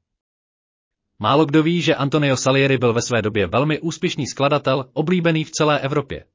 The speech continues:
Na životní příběh hudebního velikána v Mozartových časech však historie navršila spoustu lží a nepřesností. Formanův Amadeus geniální příběh, ale ne historie.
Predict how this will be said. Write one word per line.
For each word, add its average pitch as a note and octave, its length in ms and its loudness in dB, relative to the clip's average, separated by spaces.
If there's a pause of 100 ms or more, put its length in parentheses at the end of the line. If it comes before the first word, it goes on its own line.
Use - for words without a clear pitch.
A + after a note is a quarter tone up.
(1200)
Na A2 120 0
životní C#3+ 380 0
příběh D3+ 380 0
hudebního B2+ 420 0
velikána A#2 440 0
v G2 40 -6
Mozartových G2+ 520 -4
časech C#3+ 300 -6
však F#2+ 220 -6
historie D#3+ 420 2
navršila C#3+ 440 0
spoustu C3+ 400 -4
lží C3 280 -4
a A#2+ 140 -4
nepřesností. F#2 800 -8 (1080)
Formanův B2+ 420 0
Amadeus C#3 500 0
geniální A#2 480 0
příběh, C3+ 480 -4
ale B2 200 0
ne A#2 100 0
historie. A#2 540 -4